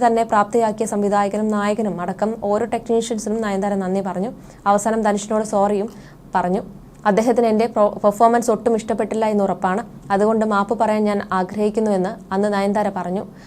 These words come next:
അതും വൈറലായിരുന്നു. സിനിമ റിലീസ് ചെയ്തിട്ട് പത്ത് വർഷവും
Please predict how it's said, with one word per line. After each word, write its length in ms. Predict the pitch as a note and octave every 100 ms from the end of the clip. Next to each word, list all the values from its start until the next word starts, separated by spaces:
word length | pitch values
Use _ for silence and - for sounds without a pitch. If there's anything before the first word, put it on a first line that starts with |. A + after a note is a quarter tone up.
| -
അതും 200 | G#3 A3
വൈറലായിരുന്നു. 880 | G3+ F3+ F3+ F#3+ F#3 F#3+ A#3 - -
സിനിമ 280 | - G3+ G#3+
റിലീസ് 280 | G#3+ G#3+ G#3+
ചെയ്തിട്ട് 280 | A3 G#3+ A3
പത്ത് 280 | G3+ G3
വർഷവും 440 | A3 G#3+ A3 G#3